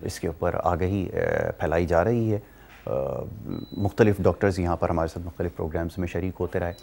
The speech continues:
और सब ये समझते हैं कि एहतियात से जो है वो तमाम चीज़ों से बचा जा सकता है। आपकी रिसर्च क्या कहती है, आपकी तहकीक क्या कहती है और आपने जो मेडिसिन्स बनाई हैं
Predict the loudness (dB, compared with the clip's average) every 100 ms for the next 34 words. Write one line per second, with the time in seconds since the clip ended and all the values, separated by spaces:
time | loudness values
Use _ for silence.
0 | -20 -20 -16 -4 2 4 4 2 0 0
1 | -2 0 0 0 0 0 0 0 4 4
2 | 4 0 -4 -2 -2 -4 -6 -6 -6 -8
3 | -6 -6 -6 -4 -2 0 0 -2 -2 -4
4 | -18 4 6 6 4 4 2 4 2 4
5 | 2 6 4 4 0 2 2 0 -4 -2
6 | -4 0 0 0 -6 -2 -2 0 -2 -2
7 | -4 -4 -6 -4 -6 -6 -6 -2 -2 0
8 | -2 -2 -4